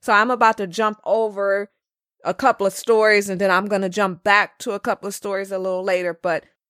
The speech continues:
I want to talk about Paul Menard because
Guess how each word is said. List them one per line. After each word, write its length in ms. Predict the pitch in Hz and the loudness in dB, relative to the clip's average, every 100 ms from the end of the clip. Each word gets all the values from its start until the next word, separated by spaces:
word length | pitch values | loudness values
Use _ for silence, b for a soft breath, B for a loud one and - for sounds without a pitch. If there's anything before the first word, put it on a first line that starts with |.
| _ | _
I 160 | 208 214 | 2 2
want 400 | 214 277 359 - | 0 -2 -2 -4
to 80 | 294 | -6
talk 360 | 339 285 294 | -2 -2 -2
about 400 | 247 247 233 233 | -2 0 0 -2
Paul 280 | - 254 254 | -4 -2 -2
Menard 600 | 233 233 247 240 226 - | -4 -4 0 0 -2 -6
because 500 | 214 - 254 220 | -18 -8 -4 -4